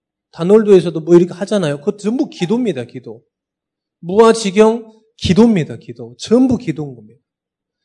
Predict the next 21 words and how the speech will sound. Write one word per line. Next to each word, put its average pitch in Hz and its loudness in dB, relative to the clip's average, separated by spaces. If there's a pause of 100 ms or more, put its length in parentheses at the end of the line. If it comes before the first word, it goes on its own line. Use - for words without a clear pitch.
(160)
하여간 233 4
뭐, 262 4
하여간 247 0
뭔지, 240 2
뭐, 196 0
묵주 196 -8
이런 220 0
거 175 -10
돌리는 247 2
거 220 2
전부 240 -2
기도예요. 196 -4
심심해서 254 -6
돌리는 208 -2
게 185 0
아니에요. 170 -2
손이 220 -6
남아가지고 180 -2
도는 190 -8
게 170 -4
아닙니다. 135 -10